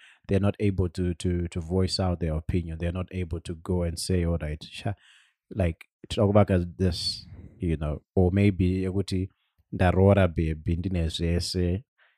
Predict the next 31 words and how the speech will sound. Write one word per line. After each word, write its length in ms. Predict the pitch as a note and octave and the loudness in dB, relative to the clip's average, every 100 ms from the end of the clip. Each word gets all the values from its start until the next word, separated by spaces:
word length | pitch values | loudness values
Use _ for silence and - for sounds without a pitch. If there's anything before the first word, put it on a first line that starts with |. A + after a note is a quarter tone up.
| _ _ - | _ _ 0
and 420 | F2+ F2+ E2+ E2+ G2 | 2 2 0 -2 0
ndine 280 | G#2 G2 | 2 2
zvese 300 | E2+ F#2 - | 2 -2 -2
panozouya, 840 | F#2+ F#2+ G#2 F#2+ F#2 F#2 G2 G2 G#2 | -2 0 0 0 -2 0 0 0 -4
kana 140 | F#2+ G2 | -8 -2
ada 100 | G#2+ | -2
kutaura 200 | A2 A2 | 0 -4
kuti, 80 | - | -2
"Baba, 360 | B2 A#2 C3 C3+ - _ - | -2 0 -2 -4 -10 _ -6
eh, 80 | G#2 | -4
tidai 220 | - A#2+ | 4 4
so, 120 | - | 4
dai 100 | A#2+ | 2
so," 140 | A2+ B2 | 2 0
udzoti, 180 | A2+ G#2+ | 0 2
"Ah, 120 | C3 - | 2 4
iwe 120 | B2 A2 | 4 4
sha, 200 | A#2 A#2 _ - | 2 0 _ -4
nda-, 160 | G#2 - | -4 2
wakauya 340 | A2 A#2 A#2 | 4 8 6
ndine 240 | G#2+ G#2+ F#2+ | 6 4 2
zvinhu 180 | G2 F2 | 2 0
zvese," 420 | F2 D#2+ - D#2+ | 0 -2 -4 -4
oenzisa. 560 | F#2 F#2+ F#2 F2 - - _ _ _ _ _ - | 0 0 0 -6 -10 -14 _ _ _ _ _ -12
So, 360 | - G2+ G2 | -2 2 2
so 260 | F#2+ G#2 F#2+ | 2 2 0
those 340 | F2 G#2+ A2 G2 | 4 6 6 4
are 100 | E2+ - | -4 -2
just 260 | G2 - | -4 -2
different 320 | E2+ - F2 | -8 -4 -4
scenarios 800 | - E2+ E2+ D#2+ D2+ D#2 E2+ - | -4 -4 -2 -2 -4 -8 -12 -18